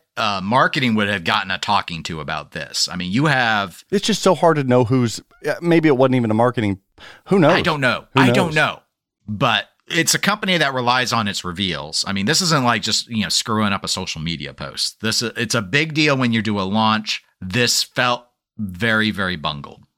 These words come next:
Speaker 2: People know that myself, uh, Greg, we've helped with some launches of games in the past for different manufacturers. So I've got a lot of questions asked to me this last week, Dennis,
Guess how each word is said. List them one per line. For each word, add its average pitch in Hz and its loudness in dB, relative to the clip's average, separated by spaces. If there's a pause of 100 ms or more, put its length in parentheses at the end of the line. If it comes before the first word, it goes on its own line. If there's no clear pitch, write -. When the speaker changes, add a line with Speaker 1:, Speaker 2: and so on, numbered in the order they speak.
(200)
Speaker 2:
People 151 4
know 131 6
that - -2
myself, 110 0
uh, 85 -6
Greg, 107 0
we've 107 0
helped 123 -2
with 104 0
some 104 -2 (340)
launches 101 0 (100)
of 92 -2
games 101 0
in 82 -2
the 78 -2
past - -8 (120)
for - -8
different - -4
manufacturers. 82 -2
So 95 0
I've 85 0
got 98 0
a 90 0
lot 120 4
of 117 -2
questions 90 -2 (640)
asked - -4
to 110 -2
me 151 4
this 98 -2
last 85 -2
week, 87 -4
Dennis, 107 -4